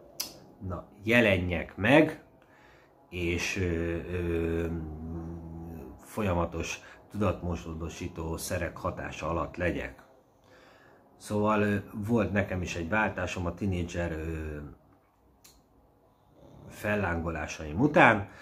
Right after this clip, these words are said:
amikor bizony-bizony ezeket a drogokat abba hagytam.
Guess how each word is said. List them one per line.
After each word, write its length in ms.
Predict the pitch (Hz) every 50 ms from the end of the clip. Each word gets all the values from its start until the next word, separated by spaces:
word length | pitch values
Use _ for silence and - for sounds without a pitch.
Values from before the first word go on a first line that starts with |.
| - - - - -
amikor 500 | - 120 123 110 - - 113 113 101 87
bizony-bizony 1000 | 107 135 123 - 92 85 85 92 123 147 135 143 139 123 117 110 104 95 87 - - - - _ _ - - - - - - -
ezeket 480 | - 110 113 95 92 - - 90 - -
a 180 | 67 64 - - - - _ -
drogokat 680 | - 113 113 104 98 87 - 90 90 85 85 - - - - - -
abba 300 | - - 135 135 143 151
hagytam. 640 | 147 151 147 143 - - - 170 160 151 143 143